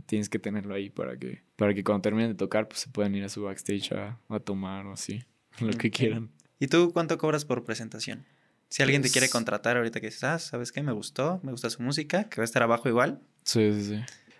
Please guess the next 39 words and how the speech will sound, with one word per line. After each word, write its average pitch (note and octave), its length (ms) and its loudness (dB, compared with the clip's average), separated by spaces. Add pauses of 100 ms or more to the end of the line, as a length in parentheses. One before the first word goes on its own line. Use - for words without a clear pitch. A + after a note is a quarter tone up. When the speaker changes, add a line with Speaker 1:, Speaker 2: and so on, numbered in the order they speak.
Speaker 2:
¿Cuánto C3 220 6
Speaker 1:
Pues, B2 280 6
Speaker 2:
cobras A2+ 300 0
por, - 240 -10 (220)
por G#2+ 180 0
hora G#2 280 0
o - 220 -8 (280)
Speaker 1:
pues C3 180 6
Speaker 2:
cómo B2+ 100 6
son C#3 180 2
tus C#3 120 4
Speaker 1:
depende. B2 60 4
Speaker 2:
precios? - 240 -2
Speaker 1:
Es B2+ 100 2
que, A2 640 6 (180)
por A#2+ 160 2
ejemplo, A#2+ 540 4
cuando A2 220 4
empecé, G#2+ 480 4
pues A2 180 2
nada A2 120 4
más G#2+ 140 2
era A2 160 4
de G2+ 80 2
que, G2 420 -2
pues G#2 160 -2
nada A2 180 4
más A2+ 100 4
los G#2 160 2
vuelos G2 420 0
y F2+ 100 -4
el F#2 120 -4
catering F2 420 -4
y F2+ 120 -6
ya. - 180 -8 (240)
No, F#2+ 280 4
no F#2+ 160 -2
cobraba F#2 360 -2
nada. F#2+ 280 -10